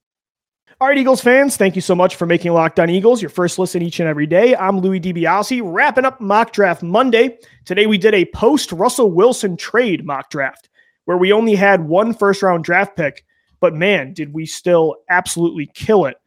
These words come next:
uh, with that mock, I think at least. I would have been very happy with that scenario. Wasn't my favorite draft based on prospects selected, but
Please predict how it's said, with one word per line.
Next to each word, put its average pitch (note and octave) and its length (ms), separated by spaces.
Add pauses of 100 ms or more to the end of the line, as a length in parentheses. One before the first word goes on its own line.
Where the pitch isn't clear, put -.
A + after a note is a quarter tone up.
(280)
uh, D3 200
with F3+ 320
that D#3 340
mock, E3 400
I B3 160
think - 280
at C3+ 100
least. C3+ 220
I F#3 100
would C4+ 80
have G#3+ 60
been D#3+ 200
very F#3 640
happy E3+ 360
with D3 200
that D3 220
scenario. C#3+ 680
Wasn't A#3+ 240
my A#3 120
favorite A#3 420
draft G3+ 320
based F#3 220
on D3+ 100
prospects A3 540
selected, G3+ 500
but E3+ 220